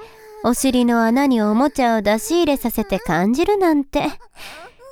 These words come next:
みんな、ドスケベのド変態よ。<laughs>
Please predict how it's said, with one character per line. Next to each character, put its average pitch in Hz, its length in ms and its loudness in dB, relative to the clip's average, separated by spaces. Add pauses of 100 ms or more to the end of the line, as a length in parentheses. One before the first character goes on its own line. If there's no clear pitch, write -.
(100)
み 285 680 4
ん 370 200 6
な、 403 60 4 (460)
ド 220 160 4
ス - 180 -14
ケ 269 160 2
ベ 240 160 -2
の 185 280 -4
ド 226 200 2
変 277 200 0 (120)
態 302 300 0
よ。 381 160 0
<laughs> - 80 -20